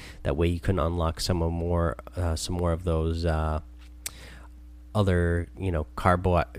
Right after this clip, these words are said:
carbide costumes and the Omega costume, uh, upgrades. Uh, let's see here. I think that's all I'm gonna get to today. I gave you a little tip for that. We covered a lot of Save the World. Again, maybe you guys are interested in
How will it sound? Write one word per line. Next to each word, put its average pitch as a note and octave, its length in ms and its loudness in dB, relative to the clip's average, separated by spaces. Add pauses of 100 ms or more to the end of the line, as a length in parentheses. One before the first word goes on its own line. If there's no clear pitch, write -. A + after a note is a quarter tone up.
carbide E2+ 540 2
costumes F2+ 760 0
and D#2+ 180 0
the D#2+ 240 -2
Omega E2+ 400 0
costume, E2 720 -2
uh, D#2 340 -2
upgrades. D#2 600 -4 (480)
Uh, G2 680 0 (100)
let's G2+ 200 0
see G2 200 0
here. F#2 200 -2
I G2 60 2
think E3 440 -4
that's - 220 -2
all G#2 240 -2
I'm G2+ 180 -2
gonna F2+ 180 0
get F2+ 240 -4
to G#2 120 -2
today. F2 720 0 (300)
I E2 80 -4
gave F#2 200 0
you A2 80 4
a A2 40 4
little A2 140 4
tip - 180 0
for - 100 -4
that. G2+ 200 6
We G2+ 100 0
covered G2+ 320 2
a F2+ 80 4
lot F2 200 4
of G2 100 -2
Save F#2+ 180 2
the F#2+ 80 0
World. F#2+ 260 2
Again, F#2+ 400 0
maybe G2 220 2
you F#2+ 100 0
guys F#2 220 2
are F2 60 0
interested F#2+ 560 -2
in F2+ 280 2